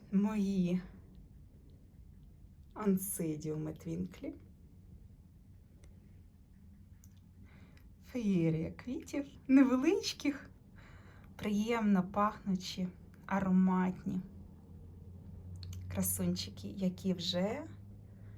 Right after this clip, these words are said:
починають потроху відцвітати.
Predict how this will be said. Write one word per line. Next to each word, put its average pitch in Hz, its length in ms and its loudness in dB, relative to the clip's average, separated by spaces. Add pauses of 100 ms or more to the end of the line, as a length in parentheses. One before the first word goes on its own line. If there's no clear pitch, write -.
(200)
починають 185 800 -4
потроху 185 560 -4
відцвітати. 185 880 -8